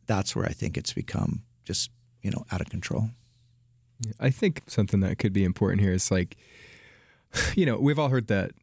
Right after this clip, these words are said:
Speaker 2: statement, "The devil's in the details." <laughs> To me, it's the, the great problem of discourse today in our culture is actually the opposite. The devil's in the non-details. So we'll
Speaker 1: Mm.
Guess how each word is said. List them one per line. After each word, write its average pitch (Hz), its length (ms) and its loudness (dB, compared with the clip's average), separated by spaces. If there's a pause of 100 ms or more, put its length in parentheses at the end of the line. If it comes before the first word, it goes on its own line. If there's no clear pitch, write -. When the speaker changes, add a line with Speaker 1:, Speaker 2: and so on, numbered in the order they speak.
(160)
Speaker 2:
statement, 98 580 0
"The 98 80 2
devil's 98 440 0
in 98 80 4
the 92 80 2
details." 92 800 0
<laughs> - 60 -16 (1000)
To - 100 0
me, 123 540 2 (640)
it's 110 400 0
the, 104 320 0 (180)
the 110 120 0
great 110 320 0
problem 98 440 0
of 87 160 -2
discourse 90 600 -2
today 90 340 0
in 87 100 0
our 87 120 0
culture - 440 -4
is 95 160 0
actually 95 300 0
the 90 100 0
opposite. 92 480 -2
The 101 80 0
devil's 92 380 0
in 90 100 4
the 87 80 2
non-details. 87 800 0
So 110 140 2
we'll 104 240 2
Speaker 1:
Mm. 101 100 -8